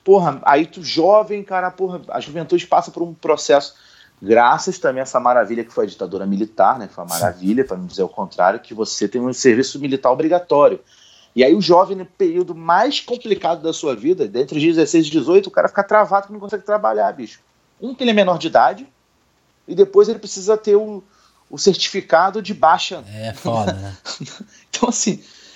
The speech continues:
Speaker 1: é aquele período que, meu irmão, você não faz nada da tua vida. Você fica ocioso, você não tem nada, e tudo é, tudo é desinteressante. A escola é engessada,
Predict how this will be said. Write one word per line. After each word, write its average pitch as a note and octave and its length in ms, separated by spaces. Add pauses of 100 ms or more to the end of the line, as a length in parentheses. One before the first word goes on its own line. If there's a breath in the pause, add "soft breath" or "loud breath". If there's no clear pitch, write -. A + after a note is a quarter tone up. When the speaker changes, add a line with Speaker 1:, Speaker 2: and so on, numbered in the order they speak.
(100 soft breath)
Speaker 1:
é - 80
aquele G#3+ 320
período B3+ 380
que, - 260
meu A3 120
irmão, G#3 260
você G3 200
não F#3+ 140
faz F#3+ 400
nada D#3 300
da A2+ 100
tua G#2 200
vida. E2+ 400 (360)
Você - 140
fica - 240
ocioso, B2+ 720 (440 soft breath)
você - 140
não C3+ 60
tem E3+ 160
nada, C3+ 280
e G#2+ 60
tudo F#3 280
é, F3+ 100
tudo F3+ 300
é F#3 40
desinteressante. E3 760
A C3+ 60
escola E3 440
é D3 40
engessada, E3 680